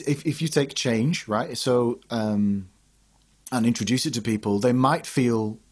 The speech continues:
um, really excited about that, the, the change. It's like something fresh, it's something new, it's exciting, like, it's energizing.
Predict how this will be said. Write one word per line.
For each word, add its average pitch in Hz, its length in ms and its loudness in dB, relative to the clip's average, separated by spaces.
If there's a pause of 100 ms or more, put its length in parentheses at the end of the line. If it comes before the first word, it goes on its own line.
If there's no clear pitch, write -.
(680)
um, 101 440 2
really 123 260 2
excited 123 560 2
about 92 360 0
that, 95 260 -2
the, 98 100 0
the - 180 -6
change. 87 400 -2
It's 92 120 -8
like 98 120 -2
something 110 320 -2
fresh, 127 420 -4
it's 95 100 -8
something 98 340 0
new, 123 220 4
it's 90 140 -4
exciting, 135 580 -2
like, 90 160 -6
it's 101 160 -6
energizing. 92 760 -2